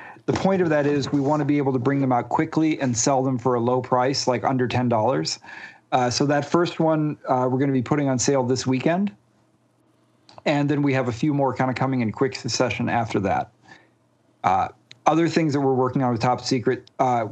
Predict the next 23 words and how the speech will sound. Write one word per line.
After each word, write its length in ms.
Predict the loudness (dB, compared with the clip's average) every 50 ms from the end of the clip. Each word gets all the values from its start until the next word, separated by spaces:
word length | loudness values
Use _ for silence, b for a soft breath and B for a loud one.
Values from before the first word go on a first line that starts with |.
| -4 -2 -2
I'm 140 | 0 0
really 480 | 0 0 0 0 0 0 0 -2 -4 -8 _ _ _ -20 _ _ -8
excited 580 | -8 -4 -2 0 0 0 0 0 -2 -4 -6 -6 -6
about 300 | -2 -2 0 -2 -2 -6
the 60 | -6
fact 360 | -2 0 -2 -2 -2 -4 -6
that 160 | -6 -6 -4
some 300 | -4 -2 -2 0 0 0
of 240 | -2 -2 -2 -2 -2
the 340 | 0 0 0 0 0 -2 -4 B B B B B B B B _ _ _ _ 0
gamers 580 | 0 2 2 2 2 2 2 0 -2 -4 -8 -4
who 100 | -2 -2
have 80 | 0 0
been 160 | 0 -2 -2
playing 380 | 0 0 0 2 2 0 0
the 80 | 0 0
game 300 | 0 0 0 0 0 0
have 220 | 0 0 0 0
now 200 | 0 0 0 0
become 520 | 0 0 -2 -2 -2 -2 0 0 0 -2 -2
contributors 800 | -2 -4 -4 0 0 0 2 2 0 -2 -2 -4 -6 -6 -6 -4
to 200 | -4 -2 -2 -2
it. 180 | -2 -4 -8